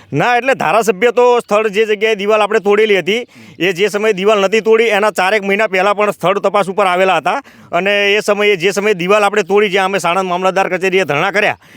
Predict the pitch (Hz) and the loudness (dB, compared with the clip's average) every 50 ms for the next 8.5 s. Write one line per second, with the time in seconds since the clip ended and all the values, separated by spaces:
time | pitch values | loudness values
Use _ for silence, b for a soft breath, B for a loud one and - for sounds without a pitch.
0 | 113 B 170 180 202 - 202 196 202 208 208 214 208 175 196 190 196 196 208 180 | -12 B -4 -4 -2 -2 -2 0 0 2 2 2 2 0 0 0 0 -2 -2 -4
1 | 139 151 151 185 214 190 208 196 240 233 226 247 208 190 175 202 180 156 131 117 | -2 -2 -2 -2 -2 -4 -2 -2 -2 0 0 0 0 0 0 0 0 0 0 -2
2 | 95 98 B B B B B - 165 185 190 208 220 226 220 214 233 240 208 247 | -4 -6 B B B B B -4 -2 -2 -2 0 0 2 2 2 0 0 0 -2
3 | 240 208 202 220 220 247 247 233 196 240 226 214 220 196 190 196 208 185 208 208 | -2 -2 -4 -4 0 0 0 2 2 0 0 0 0 0 2 0 0 0 0 0
4 | 208 196 185 196 185 190 190 185 175 185 196 196 180 196 180 175 190 208 208 175 | -2 -2 -2 -2 -4 -2 0 0 -2 0 0 2 0 0 0 0 0 0 0 2
5 | 202 214 214 202 175 190 165 180 165 185 180 190 180 143 175 175 180 190 185 165 | 0 0 2 2 0 0 -2 0 -2 0 0 -2 0 0 -2 -2 -2 -2 -4 -2
6 | - 190 185 160 196 185 165 127 120 110 - B B B B B B - 160 196 | 0 -2 0 0 0 0 0 -2 -2 -6 -10 B B B B B B -2 -2 -2
7 | 196 196 202 - 185 202 202 220 214 214 233 226 156 208 220 214 202 170 190 214 | 0 -2 -4 -2 -2 -2 0 -2 0 0 -2 0 0 0 -2 -2 -2 -2 -2 -2
8 | 202 180 - 202 202 185 170 151 131 127 | -2 -2 -2 -2 0 0 0 0 -2 -4